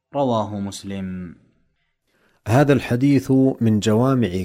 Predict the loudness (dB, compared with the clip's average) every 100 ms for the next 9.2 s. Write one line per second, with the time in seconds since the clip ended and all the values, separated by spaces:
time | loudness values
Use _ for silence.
0 | -2 0 2 0 -2 -4 -4 -2 0 2
1 | 0 -2 -4 -2 -2 0 -2 -2 -4 -2
2 | -2 0 0 -2 -4 -6 -6 -12 -16 _
3 | _ _ _ -14 -6 -4 0 2 2 2
4 | 0 -2 0 2 2 0 -2 -4 -4 -2
5 | -2 -2 -2 -4 -4 -4 -4 -4 -4 -2
6 | 0 0 -2 -2 -8 -2 2 2 0 -2
7 | -6 -6 -6 -4 -4 -2 -2 -2 -6 -6
8 | -4 -2 -2 -2 -4 -2 -4 -2 -4 -6
9 | -10